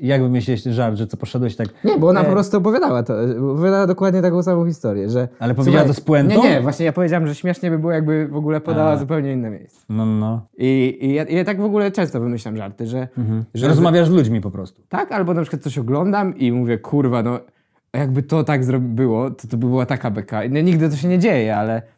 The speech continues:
Speaker 2: ja już sobie tworzę wtedy, y, beczkę.
Speaker 1: Czyli tak,
Speaker 2: autonomiczną.
Speaker 1: czyli też tak się, mm, bo też masz takie żarty, że często na przykład mówisz, y, żart i nagle przechodzisz w tekst piosenki, nie?
Speaker 2: Tak.
Speaker 1: I ludzi to rozpierdziela, bo mają takie,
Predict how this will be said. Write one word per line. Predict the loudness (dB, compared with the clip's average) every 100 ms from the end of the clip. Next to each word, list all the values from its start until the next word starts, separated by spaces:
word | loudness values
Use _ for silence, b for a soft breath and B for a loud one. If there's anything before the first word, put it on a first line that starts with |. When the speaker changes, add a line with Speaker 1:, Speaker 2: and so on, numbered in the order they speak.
| -6
Speaker 2:
ja | -2
już | -2 -2
sobie | -4 -4
tworzę | -4 -4 -4
wtedy, | -6 -6 -2
y, | -2 -2 -4 -4 -4 -2 -2 -4 -6
beczkę. | -8 -8 -14 -16 -16 -18 _ _ -12 -4
Speaker 1:
Czyli | -2
tak, | -2 -4
Speaker 2:
autonomiczną. | -4 -6 -6 -6 -4
Speaker 1:
czyli | -2
też | -2 -2
tak | -4
się, | -2 -2 -2 -2
mm, | -2 0 -2 B B B
bo | -4
też | -2
masz | -2 -2
takie | -2 2
żarty, | 2 0 0
że | 0 0
często | -2 -2 -4
na |
przykład | -4 -4 -2
mówisz, | 0 2 0 -2
y, | -6 -4
żart | 0 -2 -2 -2
i |
nagle | 0 0 0
przechodzisz | -2 -2 -2
w | -2
tekst | -6 -6
piosenki, | -6 -4 -4 -4
nie? | -4 -4 b b
Speaker 2:
Tak. | -16 -10 -2
Speaker 1:
I |
ludzi | 0 2
to | 0
rozpierdziela, | 0 0 2 2 2 0
bo | 0
mają | 0 -2
takie, | -2 -4 -2